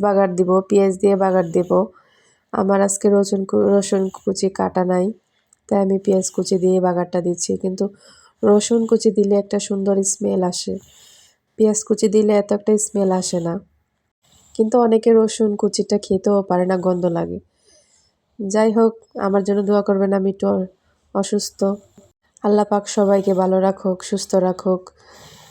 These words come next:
এটা বলে আমি আমার ভিডিওটা শেষ করছি। আমার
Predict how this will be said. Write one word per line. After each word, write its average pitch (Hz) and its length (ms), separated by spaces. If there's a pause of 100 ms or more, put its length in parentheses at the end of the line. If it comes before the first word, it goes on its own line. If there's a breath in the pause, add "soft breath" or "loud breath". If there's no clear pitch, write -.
(280 loud breath)
এটা 185 240
বলে 196 340
আমি 190 180 (180)
আমার 185 260
ভিডিওটা 180 480
শেষ 185 280
করছি। 180 380
আমার 175 300